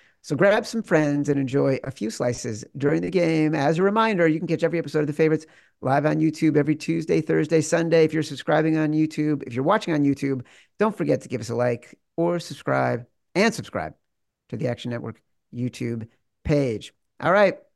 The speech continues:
If it had to be one, and I think you just said what it was,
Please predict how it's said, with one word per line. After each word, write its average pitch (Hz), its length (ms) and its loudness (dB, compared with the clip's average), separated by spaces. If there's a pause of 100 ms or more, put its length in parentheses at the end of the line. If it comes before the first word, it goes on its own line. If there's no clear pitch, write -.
(2500)
If 139 80 0
it 139 120 4
had 160 360 2
to 175 80 -4
be 160 380 0
one, 139 380 4
and 117 180 -6
I 127 60 -4
think 147 260 -4
you 151 60 -4
just 135 260 -4
said 139 220 2
what 123 200 0
it - 80 -2
was, 107 560 -2